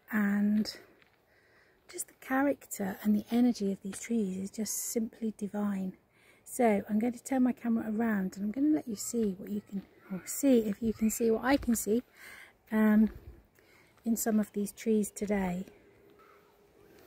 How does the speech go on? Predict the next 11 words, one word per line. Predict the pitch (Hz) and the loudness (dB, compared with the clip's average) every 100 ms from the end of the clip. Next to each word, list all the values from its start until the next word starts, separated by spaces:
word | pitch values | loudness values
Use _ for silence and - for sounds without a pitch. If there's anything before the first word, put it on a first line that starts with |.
| - - - - _ - - - - - - - - - - | -20 -20 -20 -20 _ -20 -20 -20 -20 -20 -20 -20 -20 -20 -12
So | 240 | -10
let's | 214 | -6
just | 349 311 | -6 -2
take | 294 269 - | 2 2 4
a | |
little | 247 226 | 4 4
wander | 208 214 214 208 208 | 4 6 6 6 2
over | 208 202 | 0 0
to | - | -4
this | - - - | -6 -4 -2
one. | 190 226 | 0 0